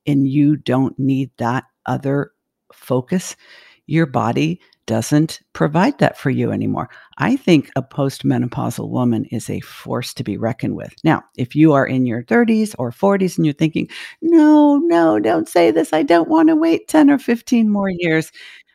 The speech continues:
I promise my clients, I choose my clients. They choose me, but I choose them. And I won't work with anyone that wants to work with me.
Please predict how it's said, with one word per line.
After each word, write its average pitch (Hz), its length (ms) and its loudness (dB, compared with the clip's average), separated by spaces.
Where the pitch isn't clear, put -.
I 233 220 0
promise 143 880 -4
my 113 380 -8
clients, 151 680 -4
I 160 140 -4
choose 139 420 -6
my 113 220 -6
clients. - 640 -16
They 175 140 -2
choose 214 360 -4
me, 117 140 0
but 104 160 -8
I 98 120 -10
choose - 380 -14
them. - 320 -18
And 131 360 -2
I 143 120 -2
won't 151 180 0
work 123 220 -6
with 120 140 -6
anyone 110 340 -4
that 113 100 -8
wants 107 280 -8
to 110 100 -10
work 110 200 -12
with 113 160 -12
me. - 240 -14